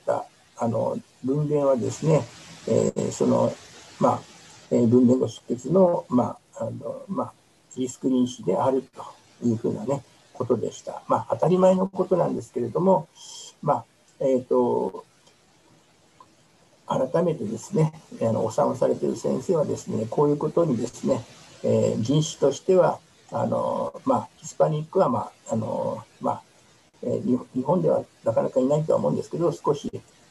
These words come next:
えー、まあ、分娩後の弛緩し-、あ、分娩、分娩、分娩後の出血が、あ、多いというふうなね、えー、そういうことで、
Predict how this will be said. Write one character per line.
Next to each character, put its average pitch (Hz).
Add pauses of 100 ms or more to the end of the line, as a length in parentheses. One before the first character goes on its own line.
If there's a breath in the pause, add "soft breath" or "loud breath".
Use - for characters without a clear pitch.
(120)
え -
ー、 - (360)
ま 123
あ、 - (140)
分 135
娩 123
後 113
の 117
弛 -
緩 127
し-、 - (200)
あ、 - (380)
分 135
娩、 127
分 143
娩、 131
分 139
娩 139
後 127
の 123
出 - (140)
血 -
が、 165 (360)
あ、 -
多 131
い 117
と -
い 104
う -
ふ -
う 110
な -
ね、 147 (120)
え - (100)
ー、 -
そ -
う 127
い -
う -
こ 123
と 123
で、 160